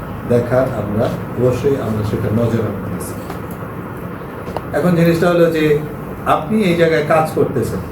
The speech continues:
এটাকে আপনি যদি নিজের না মনে করেন, আপনি যদি শুধু মনে করেন যে আমি আসলে চাকরি করতে এসে আমার ডিউটি আটটা থেকে দুইটা, আমি কোনো মতে ডিউটিটা পালন করে আমার চাক-, আমার, আমার চাকরি শেষ, এটা কিন্তু আসলে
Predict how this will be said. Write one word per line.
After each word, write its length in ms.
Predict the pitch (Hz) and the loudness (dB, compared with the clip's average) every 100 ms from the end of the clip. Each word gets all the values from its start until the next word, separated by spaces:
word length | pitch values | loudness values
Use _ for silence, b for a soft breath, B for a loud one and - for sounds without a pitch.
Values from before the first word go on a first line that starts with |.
| - - 120 | -8 -6 -2
এটাকে 400 | 156 160 180 160 | 0 2 2 2
আপনি 280 | - 147 143 | 2 0 0
যদি 180 | - | 2
নিজের 520 | - 139 - 175 180 170 | 4 4 4 4 4 4
না 180 | 156 147 | 2 2
মনে 180 | 135 123 | 2 2
করেন, 200 | 127 110 | 2 2
আপনি 300 | 117 - 170 | 0 -2 -2
যদি 140 | 165 156 | 0 0
শুধু 180 | 180 208 | 2 2
মনে 220 | 202 175 | 2 2
করেন 320 | 165 160 147 | 2 2 2
যে 80 | 135 | 2
আমি 180 | 127 131 | 2 2
আসলে 220 | 131 143 127 | 0 0 0
চাকরি 360 | 135 139 165 | 0 0 -2
করতে 280 | 160 160 - | 0 0 2
এসে 180 | 170 - | 0 0
আমার 260 | 165 123 113 | 0 2 2
ডিউটি 280 | 123 120 | 2 4
আটটা 240 | 131 123 135 | 2 0 -2
থেকে 180 | 143 143 | 0 0
দুইটা, 380 | 143 143 143 214 214 B B B | 0 0 2 0 0 B B B
আমি 200 | 165 180 165 | -2 0 2
কোনো 240 | 165 151 | 2 2
মতে 180 | 143 143 | 2 2
ডিউটিটা 340 | 123 120 120 120 | 2 0 2 2
পালন 300 | 135 127 120 120 | 4 4 2 0
করে 140 | 123 | 2
আমার 220 | 120 110 110 | 2 0 -2
চাক-, 320 | 117 104 110 | -2 -4 -4
আমার, 200 | 110 113 110 | -2 -2 -2
আমার 200 | 110 110 | -2 -2
চাকরি 340 | - 120 - 120 | -2 -4 -4 -6
শেষ, 300 | - 101 - - B B B 160 | -4 -2 -2 -4 B B B -4
এটা 180 | 175 | 0
কিন্তু 220 | 185 170 156 | 0 2 2
আসলে 380 | - 131 120 | 2 2 2